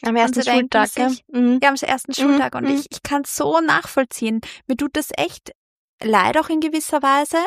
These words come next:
Speaker 2: Ich hab ein, ein, äh, Schultütenfoto, ähm, vorher, vor dem Schulstart. Und ich hab dann ein Eisfoto, als alles vorbei war.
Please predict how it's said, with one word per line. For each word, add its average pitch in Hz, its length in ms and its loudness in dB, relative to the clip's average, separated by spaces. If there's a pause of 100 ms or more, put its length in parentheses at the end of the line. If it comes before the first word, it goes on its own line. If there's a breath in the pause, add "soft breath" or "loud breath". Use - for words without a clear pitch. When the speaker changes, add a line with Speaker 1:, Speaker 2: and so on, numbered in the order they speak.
(460 loud breath)
Speaker 2:
Ich 262 180 -10
hab 254 200 -2
ein, 254 440 0
ein, 240 480 0
äh, 226 200 -4
Schultütenfoto, 240 1200 -2 (300)
ähm, 208 400 -4
vorher, 208 520 2 (1200 soft breath)
vor 202 160 0
dem 240 100 4
Schulstart. 302 560 0 (460 loud breath)
Und 277 100 0
ich 302 100 -2
hab 262 140 0
dann 262 140 2
ein 247 180 2
Eisfoto, 262 1000 0 (380)
als 233 180 0
alles 214 280 0
vorbei 185 320 0
war. - 100 0